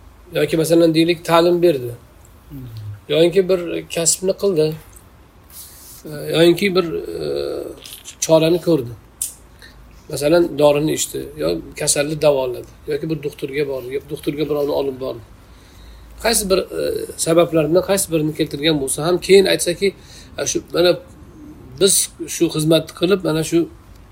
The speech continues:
faloncha odamni biz olim qilib qo'ydik mana. Yoki faloncha qorini yetishtirib qo'ydik biz. Yoki falon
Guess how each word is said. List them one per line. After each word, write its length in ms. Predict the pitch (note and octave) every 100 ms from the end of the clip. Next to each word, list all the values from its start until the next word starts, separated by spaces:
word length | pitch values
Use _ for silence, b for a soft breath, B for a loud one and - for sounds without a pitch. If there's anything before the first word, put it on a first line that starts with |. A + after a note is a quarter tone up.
| - -
faloncha 460 | D3+ D#3+ D#3+ - D#3 -
odamni 380 | E3 D3 D3 C#3+
biz 100 | C#3
olim 260 | C#3 C#3+ C3+
qilib 180 | - -
qo'ydik 260 | G3 E3+ C#3
mana. 220 | B2 A#2+ - - - - b b b b
Yoki 200 | C#3 C#3+
faloncha 480 | C#3 D3+ E3+ E3 E3+ E3 -
qorini 360 | D#3+ D3+ D3+
yetishtirib 380 | D#3 - - D3 -
qo'ydik 260 | F#3 E3 C#3
biz. 140 | C3 - - b b b -
Yoki 200 | C#3 D#3+
falon 320 | C#3+ D#3+ F3+